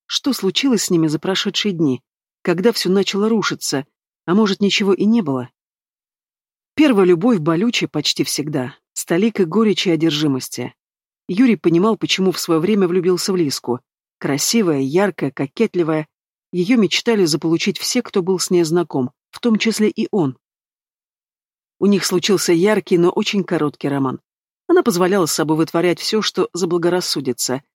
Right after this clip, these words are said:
Сосала так, что душу вытягивала. Очень старалась, он оценил. А она ушла к более перспективному, мажорчику на спортивной тачке. Ну что ж, бывает.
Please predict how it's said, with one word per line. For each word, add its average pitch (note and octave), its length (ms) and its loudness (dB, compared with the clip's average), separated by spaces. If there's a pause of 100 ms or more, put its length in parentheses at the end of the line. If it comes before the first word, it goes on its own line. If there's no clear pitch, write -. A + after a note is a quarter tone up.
(240)
Сосала F3+ 540 -2
так, - 260 -6
что - 220 -2
душу E3 340 -2
вытягивала. C#3 640 -2 (380)
Очень B3+ 300 0
старалась, D#3+ 720 -2
он G3 240 0
оценил. E3 560 -2 (420)
А D#3+ 160 2
она C4+ 240 2 (300)
ушла C#3 420 -2 (180)
к D#3+ 80 -4
более E3+ 240 0
перспективному, D#3+ 840 -2 (340)
мажорчику A#3 680 0
на F#3 80 2
спортивной D3+ 520 -4
тачке. C3 460 -8 (440)
Ну F3 100 0
что - 180 -6
ж, - 200 -6
бывает. D3+ 520 -2